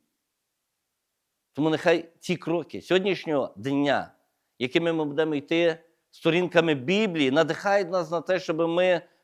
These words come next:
пізнали сенс нашого життя,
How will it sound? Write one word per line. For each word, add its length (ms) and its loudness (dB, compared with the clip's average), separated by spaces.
пізнали 800 6
сенс 480 -4
нашого 380 -4
життя, 420 -12